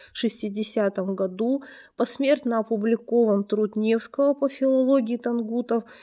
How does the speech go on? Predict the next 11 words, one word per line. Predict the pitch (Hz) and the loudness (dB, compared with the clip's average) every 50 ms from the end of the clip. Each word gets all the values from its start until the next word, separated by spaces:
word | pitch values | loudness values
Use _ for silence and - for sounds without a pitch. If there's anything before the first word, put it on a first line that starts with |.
| - - _ - | -20 -20 _ -2
Эти | - 254 311 302 294 269 254 | 2 4 4 4 4 4 2
исследования | 247 - - 233 226 247 254 247 262 277 277 285 277 269 240 | 2 0 -2 0 4 4 4 4 4 4 4 4 4 4 2
получают | 247 - 220 220 220 226 220 - - 226 208 196 190 190 - | 2 0 0 0 0 0 -2 -2 0 0 2 2 0 -2 -2
Ленинскую | 220 220 220 196 196 196 196 - _ - 196 190 | 0 0 0 0 0 -2 -4 -8 _ -4 -4 -4
премию | 185 - - 226 254 294 311 320 320 | -4 -4 -4 0 0 2 2 2 0
в | 311 | 0
тысяча | - - 269 285 269 277 - - 247 | -2 0 0 0 0 -2 -4 -4 -4
девятьсот | 214 208 220 202 202 196 - - 208 233 247 | -2 -2 -2 -2 -4 -4 -4 -2 -2 -2 -2
шестьдесят | 240 - - 208 - - 214 208 208 202 | -2 -4 -6 -6 -6 -2 -2 -2 -2 -2
втором | - - - 202 202 202 196 196 202 | -4 -4 -4 -2 -2 -2 -2 -2 -2
году. | 190 202 208 196 185 170 131 | 0 -2 -2 -2 -2 -6 -8